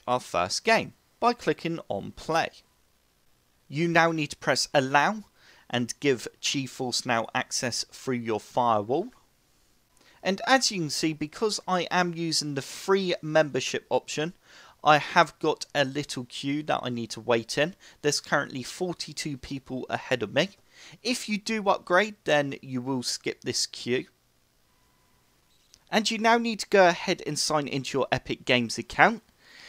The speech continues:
This will then give you access to all your games on your Epic Games account to play in Nvidia Play as long as they're supported. And you will also get your game progress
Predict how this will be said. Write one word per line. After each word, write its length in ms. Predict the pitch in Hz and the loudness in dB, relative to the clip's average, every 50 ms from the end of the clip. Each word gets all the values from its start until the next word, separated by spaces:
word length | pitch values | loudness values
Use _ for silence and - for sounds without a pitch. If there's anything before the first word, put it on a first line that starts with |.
| - - - - | -20 -20 -12 2
This 220 | - 233 226 - - | 4 4 4 4 4
will 120 | 220 208 | 2 2
then 200 | 180 202 196 190 | 4 4 4 4
give 220 | 175 180 196 165 | 2 -2 -4 -4
you 180 | 170 170 160 - - | -2 -4 -4 -2 0
access 500 | 165 180 - - - - 180 170 - - | 0 0 0 -2 -4 -2 0 0 -2 -2
to 140 | - - 147 - - | 2 2 0 0 2
all 160 | - 277 277 | 0 0 0
your 180 | 214 185 156 139 | 2 2 2 0
games 460 | 127 - 127 120 120 120 120 117 - - - | 4 4 4 4 4 4 0 -2 -6 -4 -2
on 140 | 131 120 110 | -2 -2 0
your 200 | 107 107 110 - - | -2 -4 -4 -2 -2
Epic 380 | 123 117 - - 110 - _ - | -2 -2 -2 -6 -10 -10 _ 0
Games 320 | 120 113 110 107 - - | 0 0 0 -2 -6 -10
account 460 | 113 - - - - 120 147 165 - _ - - _ - | -12 -12 -10 -4 -2 -2 -2 -2 -6 _ -20 -20 _ -6
to 120 | - 127 | -6 -6
play 320 | - - - 131 123 117 107 | -6 -6 -2 0 2 2 0
in 340 | 104 - 113 113 107 104 - - | -2 -4 -4 -4 -4 -4 -6 -8
Nvidia 540 | 117 107 - - - 113 101 104 104 98 - | -10 -10 -10 -6 -6 -6 -2 0 -2 -2 -2
Play 320 | - - 139 156 160 - - | 2 4 4 4 4 0 -4
as 200 | - 208 - - | -4 -4 -2 -2
long 180 | 190 175 160 143 | -2 -2 -4 -2
as 120 | - - | -4 -4
they're 220 | - - 92 87 - | -2 0 0 0 0
supported. 800 | - - 104 - - - 180 190 180 - - - - - - _ - - - - - | -2 -6 -6 -6 0 4 4 4 4 2 -2 -8 -8 -8 -12 _ -20 -20 -18 -6 -2
And 180 | - 226 208 | -2 0 0
you 140 | - 240 226 | 0 -2 -2
will 240 | 202 202 - - - - | -2 -4 -6 -6 -2 0
also 420 | 170 170 165 - - - 165 160 | 0 0 0 -2 0 0 0 0
get 260 | 143 - 110 98 - | 0 0 -2 -2 -2
your 320 | 95 110 110 110 107 107 95 _ _ - | 0 0 2 4 4 2 0 _ _ 0
game 280 | - 113 104 101 95 87 | 0 2 2 2 -2 -6
progress 920 | - - 131 135 147 143 113 - 104 - - - - - - - - | -4 2 4 6 6 4 2 -4 -8 -8 -8 -10 -6 -4 -2 -2 -4